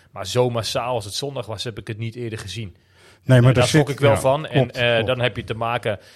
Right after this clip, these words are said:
Speaker 1: ja, in dit geval wat ik net al omschreef, met, eh, kinderen en ouders die, eh, soms voor het eerst bij het stadion komen, mee mogen doen aan de Fun Games of als mascotte het veld op.
Speaker 2: Ja.
Speaker 1: Ja, en als je ziet, eh, de, de angst en de paniek in de ogen van die ouders, eh, en, en de kinderen.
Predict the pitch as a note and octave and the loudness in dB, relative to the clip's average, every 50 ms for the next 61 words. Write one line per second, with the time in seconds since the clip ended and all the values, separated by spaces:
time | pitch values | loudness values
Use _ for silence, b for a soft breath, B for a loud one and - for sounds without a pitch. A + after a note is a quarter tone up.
0 | b b b b - G2 G2 G2+ A#2 A2+ - - - - A#2 A2+ G#2+ A2 G#2 A2 | b b b b -16 -14 -10 -10 -10 -10 -10 -10 -6 -4 -4 -4 -2 -4 -6 -6
1 | G2+ A#2 A2 B2 G#2+ F#2+ G2 G2 G2 - - G#2+ A2 G#2 G#2 - - G#2 G2 - | -8 -6 -6 -6 -6 -6 -8 -10 -12 -12 -10 -10 -10 -10 -10 -12 -14 -16 -16 -16
2 | - G#2+ G2+ G2+ G#2 G2+ _ - A#2+ A#2 G#2+ G#2 G2+ G2+ G#2 G2 F#2+ G#2 - A2 | -16 -18 -16 -14 -16 -16 _ -8 -6 -6 -4 -4 -6 -6 -6 -8 -8 -10 -6 -4
3 | A2 A2 A2 G#2+ G2 - - G#2 G#2 G2+ G2+ G#2 G2+ G2+ G2 G2 G2 G2 G2+ G#2 | -2 -2 -2 -4 -8 -10 -10 -12 -10 -8 -8 -8 -6 -6 -8 -8 -8 -10 -12 -14
4 | G2+ G2+ G2+ A2 - - C3+ A#2 A2 - A#2+ A2+ - A2+ A#2 A#2 - - A2 - | -16 -18 -18 -16 -12 -10 -10 -10 -10 -10 -10 -12 -10 -10 -12 -12 -8 -8 -10 -8
5 | - - A#2+ A#2 A#2+ A#2 A2 G2+ G2 - A2 G2 G2 F#2 F2+ F2+ - b b b | -6 -6 -4 -4 -4 -4 -6 -8 -8 -8 -8 -8 -8 -10 -12 -16 -20 b b b
6 | b b b G#2+ A2 A2 A2 A2 A2 A2 - A2+ A2+ A2 G#2+ G#2 G2+ - - A#2 | b b b -2 -2 0 0 0 0 0 -2 -4 -4 -4 -6 -8 -10 -8 -6 -4
7 | A#2+ A#2+ A2+ A2 G2+ G2+ G2 - G#2 F2+ G#2+ G#2 - G#2+ G2+ - - B2+ A#2 - | -4 -4 -4 -6 -6 -6 -8 -12 -12 -12 -12 -14 -14 -12 -14 -12 -8 -8 -8 -8
8 | - A2 G#2+ G#2 - - B2+ A#2+ A#2+ A#2 - G2 F2+ - - b b b b b | -8 -12 -12 -12 -10 -6 -4 -4 -4 -4 -6 -10 -12 -12 -18 b b b b b
9 | A#2+ A2+ A2 - _ _ - G2+ G2 G2+ G2+ G#2 G#2 G2+ - A2 G#2 - A#2 A2+ | -6 -6 -6 -8 _ _ -18 -16 -14 -14 -10 -10 -10 -8 -8 -10 -8 -8 -8 -8
10 | A2+ - A#2+ A2 A2 A2 G#2+ G#2+ G#2+ G#2+ A2 G#2+ G2 G2+ - _ _ _ _ _ | -6 -6 -6 -4 -4 -4 -4 -6 -6 -6 -6 -8 -10 -12 -14 _ _ _ _ _
11 | _ _ A#2 A2+ G#2+ G#2+ G#2 G#2+ A2+ - A#2+ A#2 A#2+ A#2 - - A2 G#2+ - - | _ _ -12 -10 -10 -10 -8 -8 -8 -6 -4 -4 -4 -4 -6 -8 -8 -8 -4 -4
12 | G#2+ G#2+ A2 A2+ - A#2+ G#2+ A2+ - G#2+ A2 G#2+ A2 - - A#2 A2 G#2 G#2+ - | -4 -4 -4 -4 -4 -4 -6 -4 -6 -6 -8 -8 -8 -12 -10 -10 -8 -8 -8 -8
13 | G2 A2 A#2+ A2+ G#2 G2 - - - A#2 A#2 B2+ G#2+ G2+ G2 G2 G2 G2 F#2+ G2 | -6 -4 -4 -4 -6 -8 -12 -16 -20 -20 -20 -20 -20 -20 -18 -16 -16 -16 -16 -16
14 | G2 G2+ - G#2 G2+ G2+ - G#2 G2 G2 - - A2 A2+ A2+ F#2+ F2+ F2 | -16 -16 -16 -16 -18 -16 -16 -14 -14 -14 -8 -8 -8 -6 -6 -10 -10 -12